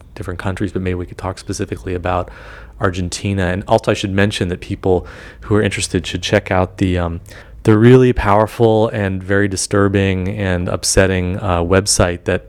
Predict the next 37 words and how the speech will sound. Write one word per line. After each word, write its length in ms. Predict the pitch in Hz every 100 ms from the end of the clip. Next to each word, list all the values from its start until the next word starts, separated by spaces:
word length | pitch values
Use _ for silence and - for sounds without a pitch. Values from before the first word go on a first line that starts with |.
| -
M 160 | - 95
D 140 | 90
R 120 | 90 87
I 120 | 87
has, 340 | 85 90 85
which 120 | 95
is 140 | 92 90 -
M 380 | - 107 104 101
D 280 | - 101 98
R 280 | - 92 98
I 220 | 90 90
dot 360 | 92 92 90 98
O 180 | 95
R 160 | 92 87
G, 460 | 85 98 95 87 85 - - -
and 320 | - 95 92 90
just 200 | 104 - -
take 180 | - 113
a 40 | 107
look 200 | 104 104
at 60 |
the 80 | 101
report 600 | 92 - - 127 123 113
that 120 | 98
just 200 | 87 87
came 300 | - - 92
out, 300 | 90 90 90
which 160 | 107 95
is 100 | 90
Ruined 560 | 98 107 113 107 101 -
Lives, 600 | 98 92 92 90 87 - - - -
Segregation 840 | - 113 104 107 107 104 - 98
from 220 | 95 98 90
Society 640 | 95 - 98 95 92 90
in 80 | 95
Argentina's 680 | 92 92 90 - 90 90
Psychiatric 800 | - - 92 - 92 90 92 87